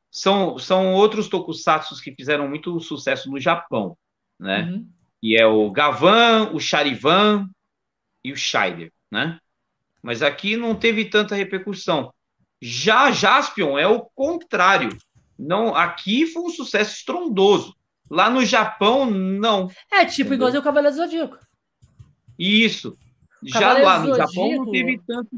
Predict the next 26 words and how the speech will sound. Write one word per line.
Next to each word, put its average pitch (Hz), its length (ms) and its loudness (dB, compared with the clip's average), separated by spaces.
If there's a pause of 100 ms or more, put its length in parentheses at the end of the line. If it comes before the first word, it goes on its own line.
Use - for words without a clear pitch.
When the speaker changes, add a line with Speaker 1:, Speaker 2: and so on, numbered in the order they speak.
Speaker 2:
do 277 100 -14
Speaker 1:
sucesso, 214 500 2
Speaker 2:
Zodíaco, 269 640 -4 (180)
o, 254 280 -8
não 285 220 -6
faz 302 260 -4
sucesso 247 420 -10
no 233 60 -8
Japão. 220 260 -10
Não 262 120 -6
fez 262 300 -2
sucesso 226 420 -8
algum 208 300 -4
no 180 100 -8
Japão. 151 380 -10
Tipo - 180 -18
assim, 226 300 -12 (560)
é, 466 600 -8
passou 359 560 2
lá 339 280 4
e 403 80 -8
beleza. 277 420 0
Aqui 302 380 -4
não, 370 280 -2
aqui 277 320 -4
estourou, 320 760 -2